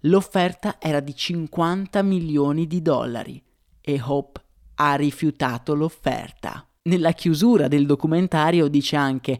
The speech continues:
"Io sono un pilota privato, quindi mi piacerebbe poter pilotare il primo velivolo lì. Come presidente eletto del governo galattico, una delle mie responsabilità è costruire una città sulla Luna."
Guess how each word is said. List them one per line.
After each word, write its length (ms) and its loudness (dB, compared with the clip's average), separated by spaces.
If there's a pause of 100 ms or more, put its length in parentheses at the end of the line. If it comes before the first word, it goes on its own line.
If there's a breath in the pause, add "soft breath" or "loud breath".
(160 loud breath)
"Io 180 4
sono 260 2
un 120 0
pilota 340 2
privato, 560 2
quindi 300 0
mi 100 0
piacerebbe 580 2
poter 340 0
pilotare 640 2
il 100 2
primo 440 2
velivolo 480 4
lì. 320 4
Come 280 4
presidente 880 0
eletto 600 2
del 180 2
governo 520 2
galattico, 840 0 (200 loud breath)
una 200 4
delle 200 4
mie 180 2
responsabilità 1000 0
è 80 0
costruire 520 0
una 180 -2
città 440 -2
sulla 320 0
Luna." 460 -2